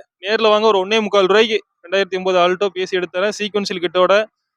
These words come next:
சீக்வன்ஷியல் கிட் இல்லைன்னா அது ஒண்ணாயிரம் ரூபா, சீக்வன்ஷியல் கிட் இருக்கு, ஒண்ணே முக்கால் ரூபாய்க்கு போகும், தப்பு இல்ல, எடுத்துக்கலாம். நம்ம கஸ்டமர் தான். அடுத்து வந்து பாத்தீங்கன்னா,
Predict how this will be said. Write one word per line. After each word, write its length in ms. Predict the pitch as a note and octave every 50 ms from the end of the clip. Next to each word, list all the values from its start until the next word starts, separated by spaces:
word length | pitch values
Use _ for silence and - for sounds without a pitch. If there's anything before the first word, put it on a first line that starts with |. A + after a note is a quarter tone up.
| _ _ _ _ -
சீக்வன்ஷியல் 380 | G3 G#3 G#3 G#3+ G3+ G#3 G3+
கிட் 160 | F#3 F#3+ F3 G3
இல்லைன்னா 140 | F#3+ G3
அது 180 | A3 G#3+ G#3 G3
ஒண்ணாயிரம் 180 | F#3+ G3 G3 F#3+
ரூபா, 340 | F#3 F#3+ G#3 A3 G3 - _ - - -
சீக்வன்ஷியல் 360 | G#3 G3 G3+ G3+ F#3+ F#3 F#3+ E3+
கிட் 140 | F3+ E3
இருக்கு, 340 | F3+ F#3 F#3 G3 G#3 G3 F3
ஒண்ணே 140 | F3 F#3 F#3
முக்கால் 200 | F3+ E3 F3 E3+
ரூபாய்க்கு 280 | E3 F3 G3 G#3 F3 -
போகும், 420 | F#3 F#3+ F#3+ F#3 G3+ G#3+ A3 G3+ - - -
தப்பு 280 | - F3 E3+ _ - G3+
இல்ல, 160 | G3 G3+ A3
எடுத்துக்கலாம். 480 | - E3+ F3 F3 F3 F3 D#3+ E3 - - _ _ _ _ _ _ _
நம்ம 200 | F3 F3+ F#3 F#3+
கஸ்டமர் 360 | F#3 F#3 - - G3+ G3 F#3+
தான். 160 | F#3 F#3+ F#3 - _ _ _ _ _ _ _ _ _ _ _ _ _ _ _ _ _ _ _ _ _ _ _ _ _ _ _ _ _
அடுத்து 280 | F#3 F#3+ G#3+ G#3 B3
வந்து 160 | A#3+ A#3 A3 A3
பாத்தீங்கன்னா, 560 | G#3 G#3+ F#3 G3+ G3 G3 G#3+ A3 A#3 -